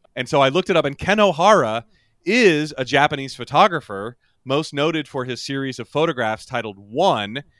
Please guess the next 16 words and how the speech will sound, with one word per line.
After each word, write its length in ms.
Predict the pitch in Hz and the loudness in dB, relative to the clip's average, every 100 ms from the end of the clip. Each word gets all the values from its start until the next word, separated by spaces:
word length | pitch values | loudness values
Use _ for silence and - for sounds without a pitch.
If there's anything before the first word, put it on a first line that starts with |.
| _ 127 | _ -10
in 100 | 131 | -8
which 140 | 135 | -6
he 80 | 139 | -6
presents 360 | 135 123 120 - | -6 -8 -10 -10
faces 720 | 160 175 175 117 104 107 - _ _ | -6 -4 -4 -6 -6 -8 -14 _ _
with 140 | 123 117 | -8 -6
a 80 | 120 | -6
standard 480 | - 143 135 131 | -4 -2 -2 -4
size 580 | - 143 139 127 113 110 | -6 0 2 2 -2 -6
and 180 | 113 113 | -12 -14
tone, 360 | - 143 120 101 | -6 -4 -4 -6
so, 120 | 110 | -6
like, 180 | 107 - | -6 -6
super 280 | 139 131 | -8 -8
zoomed 320 | 113 120 110 107 | -6 -6 -6 -6
in 300 | 104 104 | -6 -8